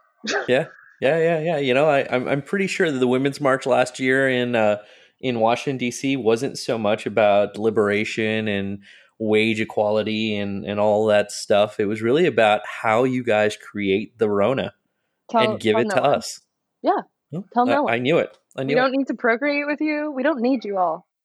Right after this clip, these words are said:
Speaker 1: At,
Speaker 2: No.
Speaker 1: I mean, and there are some women out there that kill spiders. So, like, literally, we're fine.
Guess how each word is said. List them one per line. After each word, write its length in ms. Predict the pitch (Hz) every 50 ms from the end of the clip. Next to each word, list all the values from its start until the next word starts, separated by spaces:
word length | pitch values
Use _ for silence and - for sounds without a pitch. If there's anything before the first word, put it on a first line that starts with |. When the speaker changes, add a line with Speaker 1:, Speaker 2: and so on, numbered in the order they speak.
| _ -
Speaker 1:
At, 180 | - 220 220 - -
Speaker 2:
No. 80 | 220 214 - -
Speaker 1:
I 40 |
mean, 200 | 226 233 226 214 214 _ _ _ _ _ _ _ _ _ _ -
and 140 | - 240 247
there 120 | 254 285 302
are 60 | 285
some 180 | - 269 247
women 200 | 240 233 240 226
out 100 | 220 214
there 140 | 214 220 208
that 80 | 208 202
kill 160 | - 202 185
spiders. 600 | - - 185 175 185 190 208 214 220 226 226 220 - -
So, 220 | - - 202 196
like, 280 | 196 196 190 190 185 - - _ _ _ _ _ _ _ - 214
literally, 560 | 208 202 226 247 254 254 240 226 220 214 202
we're 140 | 185 180 180
fine. 280 | - - - 151 208